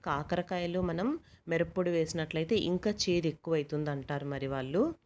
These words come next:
మీరేమంటారో కామెంట్ చేయండి. అర స్పూన్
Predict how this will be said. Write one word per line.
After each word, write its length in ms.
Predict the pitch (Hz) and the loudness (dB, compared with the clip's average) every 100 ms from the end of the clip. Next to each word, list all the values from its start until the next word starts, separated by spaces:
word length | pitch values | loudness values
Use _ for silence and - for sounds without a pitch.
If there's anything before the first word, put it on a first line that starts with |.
| _ - | _ -6
మీరేమంటారో 720 | 185 185 185 180 160 160 165 254 196 | 2 4 4 2 -2 0 2 2 2
కామెంట్ 320 | 156 143 139 | 2 0 0
చేయండి. 380 | 143 135 139 185 320 - - - - - - 175 | -2 -2 0 0 0 -4 -18 -20 -20 -20 -10 0
అర 100 | 170 165 | 0 0
స్పూన్ 260 | - 190 | 0 -2